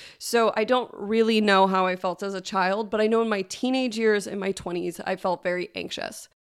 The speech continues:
That was the first step with my anxiety, was just to notice and to recognize and to name it. I struggle with anxiety. And so throughout my healing journey, as I peeled back layers,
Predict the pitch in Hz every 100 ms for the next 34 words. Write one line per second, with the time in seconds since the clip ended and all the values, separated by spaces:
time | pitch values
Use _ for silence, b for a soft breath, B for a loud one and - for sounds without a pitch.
0 | _ 233 220 208 208 208 196 208 208 190
1 | - 160 202 202 196 196 185 175 165 175
2 | 202 220 - 311 294 208 214 277 - -
3 | 240 208 190 202 233 247 269 - 214 -
4 | 196 190 196 190 - _ _ 226 330 -
5 | 185 202 214 190 175 214 254 311 254 170
6 | - _ _ _ 240 240 269 262 269 294
7 | 311 254 254 254 233 226 220 - 202 196
8 | 202 247 240 247 254 190 185 180 190 214